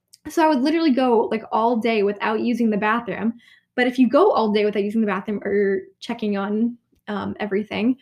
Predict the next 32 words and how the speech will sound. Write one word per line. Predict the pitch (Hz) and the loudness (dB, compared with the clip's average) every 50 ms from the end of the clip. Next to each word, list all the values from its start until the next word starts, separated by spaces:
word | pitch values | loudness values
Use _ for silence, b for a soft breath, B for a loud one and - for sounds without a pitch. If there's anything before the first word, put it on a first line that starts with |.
| b b b b b _ _ _ | b b b b b _ _ _
yeah, | 277 254 381 330 220 | 0 2 4 4 4
you're | 214 220 208 | 4 4 4
gonna | 233 247 240 254 | 4 2 4 4
leak. | 277 240 - - - - - | 2 2 0 -4 -10 -6 0
And | - 254 247 | 2 4 4
that's | 247 254 - | 4 4 2
what | 277 254 254 | 0 -2 0
happened | - 220 226 - 247 240 240 | 0 -2 -2 0 0 0 2
to | 262 | 4
me. | 262 269 277 226 180 180 - | 4 4 4 2 -2 -2 -4
And | 214 208 - | -6 -4 -2
I | 214 214 226 | -2 0 2
was | 285 311 294 | 0 0 0
in | 277 285 | 0 -2
class, | 277 - 302 269 226 220 208 208 - - b b b b - | -2 0 0 0 0 -2 -4 -6 -10 -16 b b b b -8
and | 214 214 214 214 - | -6 -4 -4 -4 -4
I | - 214 214 214 208 214 220 208 208 _ _ _ _ _ _ _ _ _ _ _ | -4 -4 -2 -2 -2 -2 -2 -4 -6 _ _ _ _ _ _ _ _ _ _ _
was | - 254 247 - | -2 -2 -2 0
sitting | - 254 269 302 294 | 0 2 2 2 2
in | 262 240 240 | 2 2 4
one | 233 233 | 4 4
of | 240 240 | 4 2
those | 247 233 - | 2 0 -2
chairs | - - - 240 220 208 208 214 208 - | -8 -10 -6 -2 0 2 2 0 -2 -4
that | - - - | -8 -8 -6
had, | 240 233 233 220 208 202 202 220 b b b b b b b b b | -6 -4 -2 -2 -2 -2 -2 -4 b b b b b b b b b
like, | - 233 - | -4 -2 0
the | - 226 | 2 2
desk | 202 180 202 202 214 220 - - | 2 2 0 -2 -2 -4 -6 -8
attached | - 226 - - 196 190 202 - - - | -8 -8 -8 -6 -6 -6 -6 -6 -10 -6
to | - 277 277 302 | -2 0 2 4
it, | 302 311 311 269 - - - | 4 2 2 0 -2 -6 -16